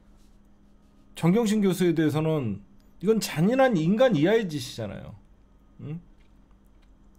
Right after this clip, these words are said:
지금 여러분들, 더불어민주당 청원 저희가 지금 올리고 있잖아요.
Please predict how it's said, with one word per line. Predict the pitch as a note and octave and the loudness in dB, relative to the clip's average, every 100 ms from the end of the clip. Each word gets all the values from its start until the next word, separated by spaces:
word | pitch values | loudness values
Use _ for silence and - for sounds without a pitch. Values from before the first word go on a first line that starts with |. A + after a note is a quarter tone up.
| - - - - - - - | -20 -20 -20 -20 -20 -20 -8
지금 | F3 F3+ | 2 4
여러분들, | F3 F3 F3+ E3 D#3+ E3+ A2+ F#2+ G2 | 4 4 0 2 2 2 0 -2 -8
더불어민주당 | - D#3 F#3+ F3 E3 E3+ D#3+ F3+ E3+ E3+ E3 E3 D#3 C#3+ C3+ | -4 0 2 2 2 0 2 4 6 4 4 2 0 -4 -10
청원 | - B3 A#3+ D#3 G2 E2+ - | -10 0 2 2 0 -6 -12
저희가 | C#3+ D3 C#3+ C#3 C#3+ | -6 -4 -2 -2 -2
지금 | B2 A#2+ C3+ C3 B2+ | -2 -8 -8 -8 0
올리고 | D#3 G3+ E3+ | 0 2 0
있잖아요. | B2+ E3 C#3+ A#2 A#2+ | 0 -2 -2 -2 -4